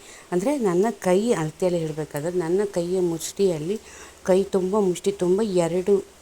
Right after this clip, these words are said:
ಮುಷ್ಟಿ ತುಂಬ ತೊಗೊಂಡಿದ್ದೀನಿ ಈ ಹುಣಸೆಹಣ್ಣು. So, ಅದನ್ನು ಉಪಯೋಗ ನೆಕ್ಸ್ಟ್ ಹೇಳ್ತೀನಿ. ಅದಕ್ಕೆ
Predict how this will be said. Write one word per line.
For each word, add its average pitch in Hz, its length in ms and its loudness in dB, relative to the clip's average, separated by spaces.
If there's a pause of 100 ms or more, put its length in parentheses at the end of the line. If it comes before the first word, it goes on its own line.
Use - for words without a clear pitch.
(140)
ಮುಷ್ಟಿ 165 360 -4
ತುಂಬ 160 340 -6 (180)
ತೊಗೊಂಡಿದ್ದೀನಿ 151 560 -6
ಈ 151 40 -4
ಹುಣಸೆಹಣ್ಣು. 151 580 -6 (640)
So, 226 200 0
ಅದನ್ನು 220 260 2
ಉಪಯೋಗ 196 280 2
ನೆಕ್ಸ್ಟ್ 180 360 0
ಹೇಳ್ತೀನಿ. 143 320 -8
ಅದಕ್ಕೆ 233 360 -4